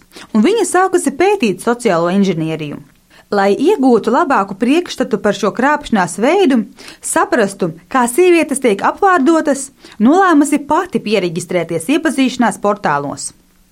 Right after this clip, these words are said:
Sākusi saņemt vēstules no armijas ģenerāļiem un arābu šeikiem, kuru pasakas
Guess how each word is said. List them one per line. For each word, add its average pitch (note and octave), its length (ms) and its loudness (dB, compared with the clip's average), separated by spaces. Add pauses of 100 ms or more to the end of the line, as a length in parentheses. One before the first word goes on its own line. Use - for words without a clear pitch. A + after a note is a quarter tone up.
(560)
Sākusi F#4 500 2
saņemt C#4 400 2
vēstules D4 640 0
no G3+ 100 2
armijas B3+ 560 2
ģenerāļiem G#3+ 800 2
un G3 100 2
arābu F#3+ 400 0
šeikiem, A#3+ 680 -2 (680)
kuru A#3 240 2
pasakas E4 540 -2